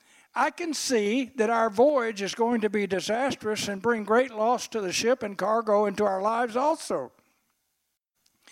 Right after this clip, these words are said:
So he tells them this. This is the word of the Lord. Some people won't listen to the word of the Lord. It don't matter. And, and this centurion, I don't think he was,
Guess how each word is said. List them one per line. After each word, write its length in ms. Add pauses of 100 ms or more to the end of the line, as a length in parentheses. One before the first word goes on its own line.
(280)
So 220
he 160
tells 480
them 220
this. 440 (320)
This 220
is 100
the 120
word 300
of 60
the 100
Lord. 460 (2000)
Some 240
people 300
won't 260
listen 280
to 100
the 80
word 200
of 60
the 60
Lord. 280 (460)
It 60
don't 180
matter. 400 (920)
And, 120
and 220
this 140
centurion, 640
I 80
don't 220
think 220
he 140
was, 300